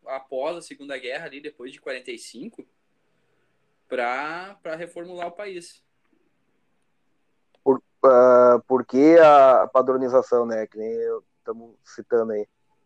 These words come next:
Speaker 2: A padron-, a padronização, ela vem te trazer ali a, a agilidade, né?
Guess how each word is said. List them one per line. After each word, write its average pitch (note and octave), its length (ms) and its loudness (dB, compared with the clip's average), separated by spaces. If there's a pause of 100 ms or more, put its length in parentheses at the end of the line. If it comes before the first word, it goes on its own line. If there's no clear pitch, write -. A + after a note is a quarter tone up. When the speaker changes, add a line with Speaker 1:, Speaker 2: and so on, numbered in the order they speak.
(160)
Speaker 2:
A - 60 -2
padron-, C3+ 460 2
a A#2+ 100 8
padronização, C#3+ 760 4
ela E3 160 6
vem D#3 200 0
te - 120 -18
trazer D#3+ 500 4
ali D#3 400 4
a, E3+ 320 8 (560)
a B2+ 140 6
agilidade, E3 680 4
né? C#3+ 240 -4